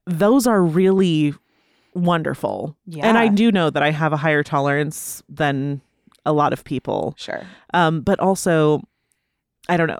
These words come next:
Speaker 1: I don't know what else you have to say. I, I don't have a lot more to say, but there was
Speaker 2: Yeah.
Speaker 1: another thing that I just wanna say about, like, the artistry of practical special effects and
Speaker 2: Oh, yeah.
Speaker 1: and, um, just the, some of the,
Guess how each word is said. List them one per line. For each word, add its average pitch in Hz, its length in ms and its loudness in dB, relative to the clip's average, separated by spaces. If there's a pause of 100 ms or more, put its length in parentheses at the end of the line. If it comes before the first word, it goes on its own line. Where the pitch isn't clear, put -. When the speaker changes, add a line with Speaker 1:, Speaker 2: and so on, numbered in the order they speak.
Speaker 1:
I 160 80 -2
don't 160 120 -2
know 127 120 -4
what 135 160 -2
else 131 240 -4
you 160 40 -4
have 147 100 -6
to 139 40 -16
say. - 140 -6
I, 139 180 -2 (1040)
I 196 100 0
don't 196 120 0
have 170 140 0
a 151 40 -2
lot 143 180 0
more 147 120 -2
to 143 60 -6
say, 135 260 -4
but 143 160 -6
there 165 80 0
was 170 140 0
Speaker 2:
Yeah. 180 60 2
Speaker 1:
another 160 260 0
thing 151 240 -2
that 143 100 0
I 139 140 2
just 143 240 -8
wanna 139 160 -4
say 139 220 -4
about, 135 240 -2
like, 139 180 -4
the - 100 -6
artistry 135 480 -4
of 131 320 -8
practical 139 760 -8
special 139 420 -8
effects - 520 -8
and 131 360 -8 (340)
Speaker 2:
Oh, 208 220 -2
yeah. 151 440 -2 (160)
Speaker 1:
and, 165 440 0
um, 147 680 0 (1040)
just 175 400 -2
the, 170 200 0
some 196 260 0
of 190 120 0
the, 143 520 2